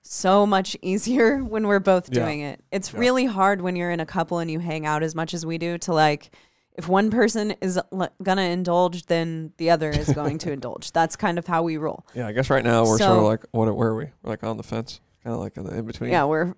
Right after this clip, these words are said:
Speaker 1: on the fringe right now.
Speaker 2: <laughs> But
Speaker 1: Um, so we started on this crazy diet.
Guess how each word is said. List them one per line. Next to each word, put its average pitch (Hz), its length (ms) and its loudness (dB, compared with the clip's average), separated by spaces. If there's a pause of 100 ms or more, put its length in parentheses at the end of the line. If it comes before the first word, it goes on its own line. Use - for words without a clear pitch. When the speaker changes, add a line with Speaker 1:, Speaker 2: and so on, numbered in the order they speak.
Speaker 1:
on 170 140 0
the 339 80 2
fringe - 500 -6
right 370 220 -2
now. 165 240 -4
Speaker 2:
<laughs> - 40 -20 (1080)
But 139 220 6
Speaker 1:
Um, 226 300 6 (100)
so 247 460 4
we 220 300 2
started 220 500 4
on 226 160 4
this 208 260 -2
crazy 170 560 0
diet. 139 540 2